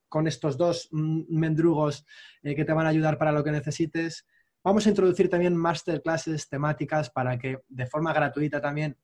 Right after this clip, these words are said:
gratuita, añadida, quiero decir, de forma añadida puedas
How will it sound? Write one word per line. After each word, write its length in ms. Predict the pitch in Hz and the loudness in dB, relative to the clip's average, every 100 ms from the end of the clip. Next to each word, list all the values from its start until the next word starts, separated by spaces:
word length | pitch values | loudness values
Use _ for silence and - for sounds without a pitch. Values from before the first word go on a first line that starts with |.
| _ | _
gratuita, 580 | 113 110 - 117 139 - _ _ | -14 -14 -10 -8 -8 -8 _ _
añadida, 500 | - 131 131 185 120 | -4 -2 2 2 2
quiero 160 | - 135 | -4 -6
decir, 260 | 123 123 - | -6 -8 -10
de 80 | 127 | -10
forma 280 | 156 160 170 | -4 -4 -4
añadida 600 | 151 151 147 165 143 120 _ - - - _ | -2 0 2 0 0 -6 _ -20 -20 -20 _
puedas 600 | 170 160 156 147 - - | 0 2 2 2 -4 -16